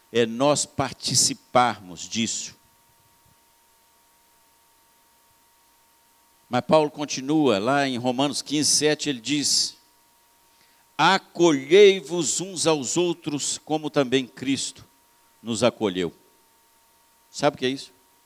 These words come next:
Eu e você não merecíamos ser acolhidos.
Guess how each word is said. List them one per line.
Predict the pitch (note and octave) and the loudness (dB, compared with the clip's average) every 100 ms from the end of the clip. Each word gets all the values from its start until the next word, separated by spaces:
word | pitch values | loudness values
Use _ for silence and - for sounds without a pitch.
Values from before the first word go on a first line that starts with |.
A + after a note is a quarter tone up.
| _ _ _ _ _ _ _ _ - - - - - - | _ _ _ _ _ _ _ _ -20 -20 -20 -20 -20 -2
Eu | E3 F#3 G3+ G3+ G3 | 6 10 10 10 6
e | F#3+ | -4
você | F3+ D#3+ D#3+ - - - E3 F3+ | -4 0 2 2 0 2 4 2
não | D#3+ F3+ C4+ D#4 | 0 4 6 8
merecíamos | B3+ A#3+ F#3 - G#3+ F#3 | 8 8 6 2 -2 -2
ser | - | 0
acolhidos. | E3 D#3 G2+ - - | 2 0 -2 -4 -14